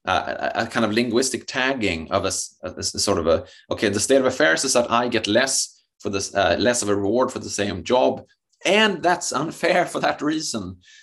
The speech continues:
If, like, the adding of that sort of labeling, uh, if that is what turns you into an explicit moral agent, or whether one should understand it in a different way. I think that's an interesting question, but yeah, sorry, I,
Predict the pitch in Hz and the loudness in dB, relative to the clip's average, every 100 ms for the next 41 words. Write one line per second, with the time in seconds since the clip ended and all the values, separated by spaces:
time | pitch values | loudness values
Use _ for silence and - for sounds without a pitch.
0 | - 139 147 135 135 123 - 123 147 139 | -4 -2 0 0 0 -2 0 0 2 2
1 | 117 98 104 - 113 101 95 110 131 101 | 0 0 -2 0 -2 -2 0 0 0 -2
2 | 87 80 90 _ _ _ - - 113 - | -2 -4 -10 _ _ _ -4 0 0 0
3 | 127 - - 107 - 101 - 110 104 101 | -2 -2 -4 -2 -2 -4 -2 0 0 -2
4 | 98 92 92 90 85 - - 85 82 78 | -4 -6 -6 -8 -8 -8 -4 -2 -4 -4
5 | 82 80 80 80 80 - 95 - - 101 | -2 0 0 -2 -4 0 0 0 -2 -2
6 | 95 92 87 87 69 85 76 - 90 73 | 0 0 -2 -6 -6 -6 -4 -2 -2 -2
7 | 73 67 82 73 69 67 104 92 87 78 | -6 -4 -4 -2 -2 -2 -2 -2 -2 -4
8 | 73 - - - - 76 - - 87 - | -8 -8 -6 -4 -4 -2 -4 -2 -2 -2
9 | - 92 - - | -2 0 0 -2